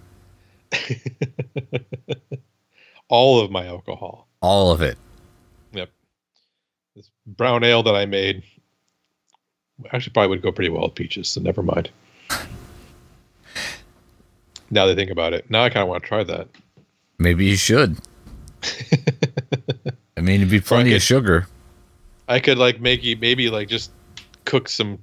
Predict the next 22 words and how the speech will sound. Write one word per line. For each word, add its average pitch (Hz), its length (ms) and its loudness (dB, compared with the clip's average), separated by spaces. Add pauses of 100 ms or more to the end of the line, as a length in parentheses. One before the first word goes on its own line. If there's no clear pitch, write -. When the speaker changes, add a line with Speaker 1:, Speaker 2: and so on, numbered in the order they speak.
(260)
Speaker 1:
peaches 101 500 0
in 87 260 -4 (520)
the, 104 180 -6 (160)
the 95 100 0
brown 85 320 -2
ale 82 340 0
and, 80 120 -4 (100)
hmm. 92 260 -6 (880)
Okay, - 360 0
anyway, 135 320 2 (440)
moving 139 260 2
on. 127 240 2 (140)
I 120 100 0
have 131 140 2
ideas, 113 460 -2
but 95 260 -8 (120)
it's 104 160 -14
not, 107 240 -6
not 107 280 0
for 123 100 2
the 104 60 -8
podcast. 90 440 0